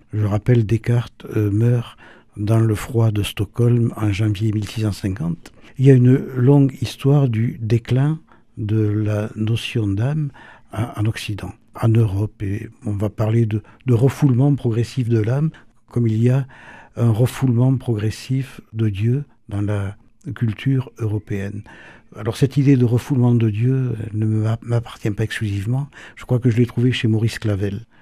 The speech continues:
chez l'excellent Maurice Clavel. Donc nous avons un, un déclin progressif de,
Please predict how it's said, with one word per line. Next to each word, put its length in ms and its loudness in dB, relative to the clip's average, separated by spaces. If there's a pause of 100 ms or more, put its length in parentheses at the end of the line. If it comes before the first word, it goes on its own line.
(100)
chez 200 -4
l'excellent 540 0
Maurice 340 -2
Clavel. 340 -6 (360)
Donc 300 4
nous 100 4
avons 260 6
un, 180 4
un 180 2
déclin 460 2
progressif 800 -2
de, 300 -6